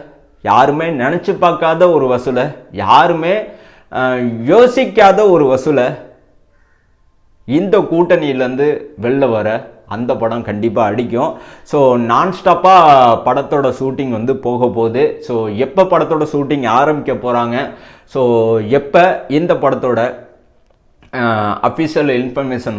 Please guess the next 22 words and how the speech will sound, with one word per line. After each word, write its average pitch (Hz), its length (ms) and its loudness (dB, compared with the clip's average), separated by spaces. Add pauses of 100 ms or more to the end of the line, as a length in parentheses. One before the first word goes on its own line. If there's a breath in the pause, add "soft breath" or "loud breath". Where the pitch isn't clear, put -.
வரப்போகுது 123 720 -2
அப்படிங்கிறது 120 540 -4
மட்டும் 135 480 -4 (640 loud breath)
நம்ம, 147 360 -4 (260)
நாம 139 460 -2 (300)
குட் 170 260 -2
பேட் - 20 4
அக்லி 123 380 0
படத்தோட 113 460 -4
ஷூட்டிங் 123 340 -6 (100)
முடியிற 160 340 2
வரைக்கும் 120 460 -4 (100)
வெயிட் 117 260 -6
பண்ணி 113 200 -6
தான் 120 300 0
ஆகணும். 131 420 -4
So, 110 340 -6
படத்தோட 175 440 2
ஷூட்டிங் 139 280 -2 (100)
முடிஞ்சதுக்கப்புறம் 143 760 0
கண்டிப்பா 165 420 -2
வந்து 151 500 -4